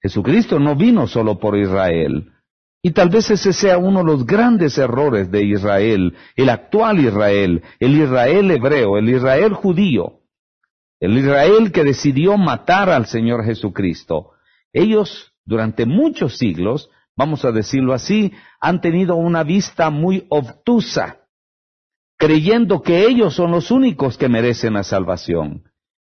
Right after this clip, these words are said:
que ellos son los únicos por los cuales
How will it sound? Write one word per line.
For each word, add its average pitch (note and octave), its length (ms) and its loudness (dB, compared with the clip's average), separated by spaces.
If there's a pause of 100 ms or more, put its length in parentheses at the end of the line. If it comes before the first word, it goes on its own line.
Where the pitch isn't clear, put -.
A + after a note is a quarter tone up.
(120)
que D#3+ 220 2
ellos A#3 240 2
son F#3+ 160 0
los F#3+ 220 0
únicos A#3+ 500 0
por C#3+ 180 -4
los B2+ 180 -2
cuales D#3 500 0